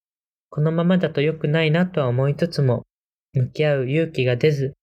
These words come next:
自分で自分の首を絞めていました。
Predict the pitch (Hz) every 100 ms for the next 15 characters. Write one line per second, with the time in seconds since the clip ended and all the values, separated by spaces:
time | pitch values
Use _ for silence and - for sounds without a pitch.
0 | _ _ _ _ 147 156 170 170 156 156
1 | 160 160 160 156 - - - 156 170 180
2 | 185 _ _ _ _ - - 143 127 160
3 | 135 117 117 -